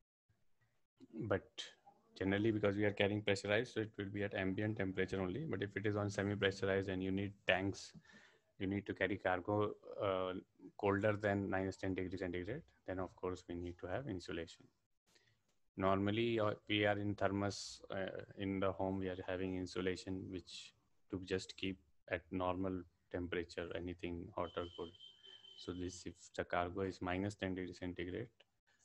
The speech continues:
very cold, so we need insulation. Then of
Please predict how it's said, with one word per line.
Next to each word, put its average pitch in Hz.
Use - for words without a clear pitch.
very 90
cold, 98
so -
we 90
need 92
insulation. 85
Then 87
of 85